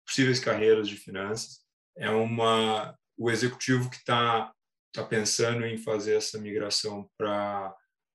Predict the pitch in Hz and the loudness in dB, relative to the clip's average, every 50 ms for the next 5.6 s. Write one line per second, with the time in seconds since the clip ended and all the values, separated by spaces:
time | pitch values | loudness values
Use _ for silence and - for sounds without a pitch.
0 | _ _ - 107 104 98 - - 107 107 104 101 - - - 110 101 101 104 101 | _ _ -4 -2 -2 -2 -2 -2 -2 -2 -2 -4 -4 -4 -4 -4 -2 0 0 0
1 | 101 95 - - 95 98 104 107 104 107 104 - - 101 101 104 101 92 95 92 | 0 -2 -4 -4 -2 0 2 4 4 2 0 -2 -6 -6 -4 -4 -4 -4 -4 -4
2 | 95 98 98 101 101 98 - 101 101 92 92 101 101 98 95 92 - _ _ _ | -4 -4 -4 -4 -6 -8 -8 -10 -10 -6 -4 -2 -2 -2 -2 -4 -10 _ _ _
3 | _ _ _ - 107 101 98 101 101 - - - 107 101 101 98 98 95 - - | _ _ _ -6 -4 -4 -2 -2 -2 -2 -2 -2 -2 -2 -2 -4 -4 -6 -10 -8
4 | - 117 117 120 123 127 123 123 123 127 - _ _ _ _ - 107 104 107 107 | -6 -2 0 2 2 4 4 2 0 -2 -8 _ _ _ _ 0 0 2 2 0
5 | 107 107 107 107 104 104 104 101 101 101 98 98 | 0 0 0 0 2 2 2 2 0 0 -2 -6